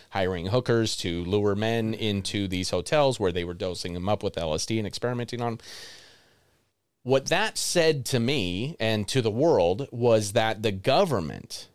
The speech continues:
is capable of pinpointing individuals and not only fabricating memories and implanting them in their brain and having them potentially do actions that they didn't even have memories of later,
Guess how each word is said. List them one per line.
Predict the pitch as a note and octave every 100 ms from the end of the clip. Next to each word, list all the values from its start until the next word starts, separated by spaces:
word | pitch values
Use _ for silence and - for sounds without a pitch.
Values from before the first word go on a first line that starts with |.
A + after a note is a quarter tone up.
| _ _
is | A#2+ A#2 G#2
capable | - D3 D3+ C#3+ A2 - G1+ G1+ - _ _ _ _
of | A#2+ A2+ G#2+ G2+ F#2+ - - _ _ _ _ _ _ _ _
pinpointing | - G3 G#3 G#3 F#3 D3+ C#3+ C#3 B2+
individuals | A2+ G#2+ G2 F2+ E2+ C2 A#1 - - - _ _ _ -
and | A#2 A#2 A2+ G#2+ G2 - -
not | A2+ A#2+ D3+ F#3
only | E3 C#3 C3 B2+ B2 A#2 -
fabricating | - D3 C#3+ F3 D3+ A#2+ A#2+ A2 G2 F#2
memories | F#2 E2 D#2 D2 E2+ - - -
and | G#2
implanting | F#2 A#2 A2 A#2 G2+ G#2 F#2+
them | F#2
in | F2
their | F2
brain | D2+ F2 D#2+ D2 D#2 -
and | G2 F#2
having | A2+ A2+ A2+ G#2
them | G#2 G2 F#2+ F#2 _ _ _ _ _ _ _
potentially | A#2 - D3+ D#3 D3 A#2+
do | A#2+ B2
actions | G2 B2 - B2 G#2 F#2+
that | G2
they | G2
didn't | F#2+ A#2+
even | C3 A2
have | G2+ A2+ G2+
memories | G#2 A2 G#2 F#2+
of | F2
later, | E2+ - D3+ A#1+ A#1 F#2+